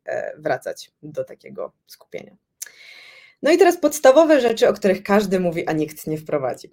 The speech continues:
Naprawdę bardzo nie chciałam i bardzo się starałam, żeby ten webinar nie wyglądał tak, że przyjdę i powiem wam: „No słuchajcie, trzeba spać osiem godzin dziennie, czy tam siedem,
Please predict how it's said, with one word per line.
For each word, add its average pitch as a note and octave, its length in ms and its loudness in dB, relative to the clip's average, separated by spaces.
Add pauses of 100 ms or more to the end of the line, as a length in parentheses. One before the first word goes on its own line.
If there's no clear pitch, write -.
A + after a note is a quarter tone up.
Naprawdę G#3 400 4
bardzo G#3 460 4
nie G#3 120 4
chciałam F#3 500 0
i G#3 100 -4
bardzo G3+ 340 0
się G3+ 120 -4
starałam, F3+ 540 2
żeby F3+ 200 -4
ten F3+ 220 0
webinar F3 440 0
nie F3 140 -2
wyglądał E3+ 520 -2
tak, E3 360 -4
że D#3 340 -6 (280)
przyjdę F#3 340 2
i D#3+ 80 -2
powiem D#3+ 340 -4
wam: D3+ 340 -4
„No D4 240 0
słuchajcie, F#3 680 -4
trzeba C#4 340 4
spać F#3+ 240 -4
osiem E3 220 -6
godzin C3+ 260 -10
dziennie, G3+ 300 -2
czy - 120 -20
tam F3+ 160 -8
siedem, E3 600 -2